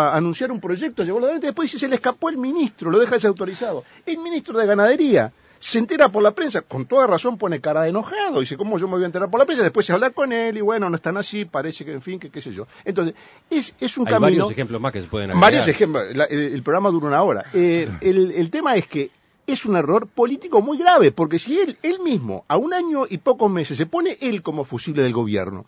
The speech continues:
Speaker 1: ¿qué queda después? Y el presidente está usando una cosa muy peligrosa. El presidente está usando su gran debilidad como su fortaleza. Él sabe que después de él no hay más nada. Entonces él se pone adelante tranquilamente,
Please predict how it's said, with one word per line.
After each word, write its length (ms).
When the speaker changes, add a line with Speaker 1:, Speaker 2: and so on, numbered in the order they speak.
Speaker 1:
¿qué 180
queda 240
después? 420
Y 100
el 80
presidente 360
está 160
usando 240
una 80
cosa 220
muy 140
peligrosa. 500
El 140
presidente 400
está 180
usando 340
su 160
gran 180
debilidad 480
como 200
su 100
fortaleza. 680
Él 180
sabe 360
que 120
después 320
de 80
él 80
no 80
hay 60
más 180
nada. 340
Entonces 360
él 100
se 140
pone 240
adelante 400
tranquilamente, 880